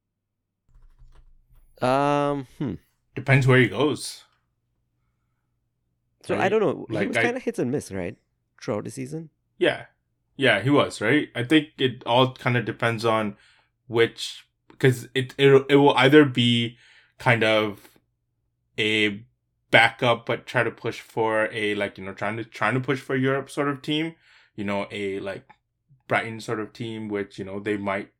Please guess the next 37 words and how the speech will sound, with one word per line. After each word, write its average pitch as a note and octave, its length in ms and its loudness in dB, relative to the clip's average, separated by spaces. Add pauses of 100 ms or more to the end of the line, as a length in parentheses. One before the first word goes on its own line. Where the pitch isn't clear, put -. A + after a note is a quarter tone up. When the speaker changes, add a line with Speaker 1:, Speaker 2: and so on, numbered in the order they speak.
Speaker 2:
if A2 180 -14
they G2+ 120 -4
lose G#2 200 -6
a G#2+ 40 -6
lot G2 180 0
of F#2+ 60 -10
their G2+ 120 -8
assets, G2+ 460 -12
would G2+ 140 -10
be G#2 80 -10
back G2 300 -10
in A2+ 80 -14
the G#2 60 -14
market, A#2+ 440 -6 (440)
or B2 340 0
end A2+ 200 -4
up A2 180 -4
in G#2 140 -6
a G2+ 40 -10
team G2+ 220 -10
like G2 160 -8
Crystal G2+ 280 -14
Palace G2 340 -12
or A2 60 -14
something, G#2 440 -10 (400)
right? G#2 380 -8
Where F#2 360 -6
you're F#2 200 -12
kind G2 180 -10
of F#2 100 -10
rotating F#2+ 460 -10
regularly. F#2+ 760 -10 (360)
You G2 100 -12
don't G2+ 220 -10
necessarily F#2+ 420 -10
have F2+ 260 -8
that F2+ 260 -10